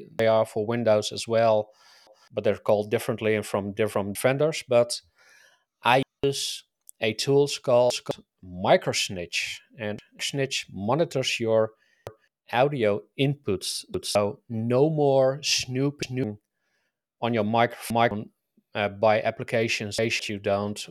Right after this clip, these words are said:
uh, want to. So you have a clear, clear, uh, m-, when some application opens, op-,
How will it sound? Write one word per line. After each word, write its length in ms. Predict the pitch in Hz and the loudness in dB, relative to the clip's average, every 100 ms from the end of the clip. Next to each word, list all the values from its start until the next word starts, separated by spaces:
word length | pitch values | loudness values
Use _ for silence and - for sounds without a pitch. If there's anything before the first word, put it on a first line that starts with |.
| - | -8
uh, 160 | 107 104 | -6 -4
want 340 | 107 113 104 | -2 -2 -2
to. 280 | - 85 82 _ _ 82 82 - - | -8 -10 -12 _ _ -16 -16 -18 -10
So 100 | 87 | -8
you 340 | 98 104 117 - _ - | -4 -6 -6 -12 _ -4
have 220 | 131 127 | -2 0
a 100 | 110 | -2
clear, 520 | - 131 135 147 143 | -2 0 4 4 2
clear, 220 | 139 135 143 _ _ _ _ _ _ _ _ _ - | 2 2 0 _ _ _ _ _ _ _ _ _ -6
uh, 180 | 107 101 - _ _ | -4 -4 -10 _ _
m-, 140 | 123 135 139 - | -12 -8 -10 -8
when 260 | 123 156 165 | 0 2 2
some 420 | - - 160 180 | 0 0 -2 -4
application 600 | 160 156 147 143 131 127 - | -4 -4 0 0 0 -6 0
opens, 440 | 147 175 139 139 | 0 2 -2 0
op-, 200 | 139 175 | 2 0